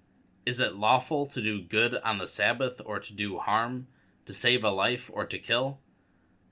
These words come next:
But they kept silent. After looking around at them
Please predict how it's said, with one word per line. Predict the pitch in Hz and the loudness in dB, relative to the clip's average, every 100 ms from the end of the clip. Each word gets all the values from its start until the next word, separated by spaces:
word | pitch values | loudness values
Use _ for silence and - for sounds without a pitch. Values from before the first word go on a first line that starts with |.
| _ | _
But | 127 | -2
they | 113 120 | 2 2
kept | - 139 - | 4 2 2
silent. | - 143 123 76 - - - _ _ _ _ _ - | 4 6 6 4 -6 -10 -12 _ _ _ _ _ 4
After | 127 - 117 | 4 4 0
looking | 139 156 147 | 0 0 0
around | 131 127 139 135 | 2 4 4 6
at | 95 90 | 2 2
them | 90 87 87 | -2 -2 -8